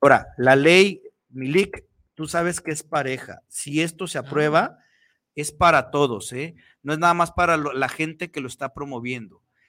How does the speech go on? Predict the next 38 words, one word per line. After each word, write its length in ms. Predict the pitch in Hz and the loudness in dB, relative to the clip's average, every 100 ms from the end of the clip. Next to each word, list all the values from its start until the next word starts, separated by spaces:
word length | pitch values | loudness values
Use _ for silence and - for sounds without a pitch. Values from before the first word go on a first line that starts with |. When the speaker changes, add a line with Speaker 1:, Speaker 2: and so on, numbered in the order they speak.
| _ - | _ -10
Speaker 1:
Aquí 300 | 123 135 160 | -10 -8 -4
tendrían 400 | 196 180 180 175 | -4 0 -2 -4
que 140 | 185 | -10
checar 360 | - 151 160 156 | -10 -4 -4 -4
ustedes, 420 | - 156 160 156 | -4 -4 -4 -8
compañeros, 840 | 139 123 120 147 175 139 123 - _ _ _ | -14 -12 -6 -4 -2 -4 -8 -16 _ _ _
si 220 | - 147 170 | -12 -4 -4
esto 220 | 170 190 | -2 -6
nos 180 | 170 147 | -6 -4
llega 200 | 165 175 | -2 -2
a 40 | |
afectar, 560 | 170 131 - 143 170 185 | -4 -12 -2 0 0 -2
ya 160 | 160 165 | -8 -8
te 80 | |
están 220 | 185 185 185 | -10 -10 -10
descontando 540 | 175 147 - 160 170 | -12 -14 -10 -8 -6
el 60 | 165 | -4
uno 220 | 165 160 | -6 -8
punto 260 | 160 156 | -12 -12
cinco 300 | 147 151 151 | -14 -14 -16
por 160 | 151 123 | -14 -12
ciento, 400 | 143 139 120 95 _ _ _ - | -10 -12 -16 -20 _ _ _ -8
te 80 | 139 | -8
están 520 | - 170 180 196 196 | 2 6 6 4 -2
descontando 760 | 143 143 - 143 135 156 165 160 | -10 -12 -10 -14 -6 -4 -4 -6
también 320 | 147 147 165 | -6 -4 -2
el 160 | 160 156 | -2 -2
I 80 | |
S 220 | 160 151 151 | -4 -4 -6
R, 420 | 170 139 95 _ _ _ _ - | -6 -10 -14 _ _ _ _ -16
el 200 | 107 147 | -8 -2
iva, 480 | 190 170 120 - _ _ _ _ | 2 2 2 -2 _ _ _ _
las 220 | 117 127 123 | -4 -4 -2
comisiones 640 | 135 131 123 165 196 185 | -6 -6 -4 -4 -2 -2
de 140 | 165 | -2
Uber 420 | 160 175 156 120 - _ _ _ _ _ _ _ - | -2 -2 -2 -4 -8 _ _ _ _ _ _ _ -14
y 180 | 139 131 | -8 -6
encima 640 | 131 - 202 175 131 - | -6 -8 -6 -2 -4 -6